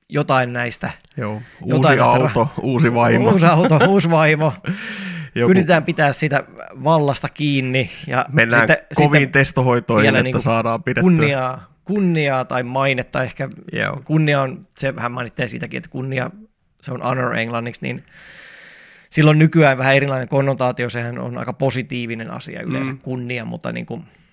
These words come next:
Speaker 1: ehkä maine on semmoinen parempi
Speaker 2: Olisiko tässä
Speaker 1: suomennos nykyään.
Speaker 2: Niin, voisikohan tässä olla se, että ruvetaan kiinnostua jostain titteleistä
Speaker 1: Joo,
Speaker 2: ja
Speaker 1: joo,
Speaker 2: tämmöisistä.
Speaker 1: just semmoista, että pidetään kiinni siitä.
Speaker 2: Että, että se on paha paikka, jos ei tullutkaan kauppaneuvokselle sitten
Speaker 1: Niin.
Speaker 2: vuoristoneuvoksen.
Speaker 1: <laughs> Niin.
Speaker 2: Onko se,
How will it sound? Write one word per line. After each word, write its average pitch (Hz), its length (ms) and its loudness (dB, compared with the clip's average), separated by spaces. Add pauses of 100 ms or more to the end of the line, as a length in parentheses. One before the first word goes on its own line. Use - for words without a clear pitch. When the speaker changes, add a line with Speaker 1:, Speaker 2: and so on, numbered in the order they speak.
(440)
Speaker 1:
ehkä - 200 -2
maine 135 440 2
on 127 80 -6
semmoinen 120 340 -8
parempi 117 280 -8
Speaker 2:
Olisiko 107 180 -2
tässä 113 260 -2
Speaker 1:
suomennos 131 560 -4
nykyään. 123 400 -4
Speaker 2:
Niin, 113 360 0 (120)
voisikohan 113 320 -4
tässä 113 240 0
olla 110 140 0
se, 110 260 -2
että 101 200 -6
ruvetaan 98 400 -4
kiinnostua 101 400 -6
jostain 92 340 -6
titteleistä 101 920 -6
Speaker 1:
Joo, 139 120 4
Speaker 2:
ja 117 100 -2 (120)
Speaker 1:
joo, 104 140 -4
Speaker 2:
tämmöisistä. 98 280 -6
Speaker 1:
just 131 120 -6
semmoista, 120 380 -6
että - 120 -20
pidetään 127 380 -6
kiinni - 260 -14
siitä. - 280 -16 (280)
Speaker 2:
Että, - 60 -8
että - 180 -10 (280)
se 117 120 2
on 113 120 -4
paha 131 220 2
paikka, 123 320 -2
jos 113 200 -2
ei 113 100 -2
tullutkaan 120 460 -4
kauppaneuvokselle 104 800 -2
sitten - 180 -6
Speaker 1:
Niin. 143 80 4
Speaker 2:
vuoristoneuvoksen. 117 840 0 (280)
Speaker 1:
<laughs> - 240 0
Niin. 160 140 2
Speaker 2:
Onko 123 100 -2
se, - 120 2